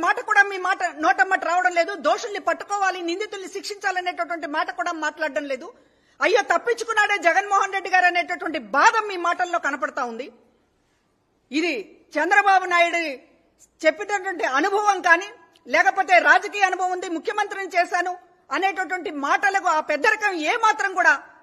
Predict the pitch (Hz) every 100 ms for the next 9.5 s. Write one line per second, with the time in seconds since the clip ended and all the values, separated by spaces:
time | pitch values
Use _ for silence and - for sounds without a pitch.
0 | _ _ 220 262 302 339 320 311 294 277
1 | 269 302 330 277 311 311 302 294 - 311
2 | - 381 254 - _ _ 339 453 453 415
3 | 339 - - - _ _ - 302 370 381
4 | 277 311 392 415 415 392 381 370 349 320
5 | 320 427 427 403 403 392 392 381 - 339
6 | 466 415 403 381 370 349 302 - - _
7 | _ - 359 403 302 302 453 - 330 339
8 | 453 427 427 415 381 381 381 370 359 403
9 | 403 339 330 370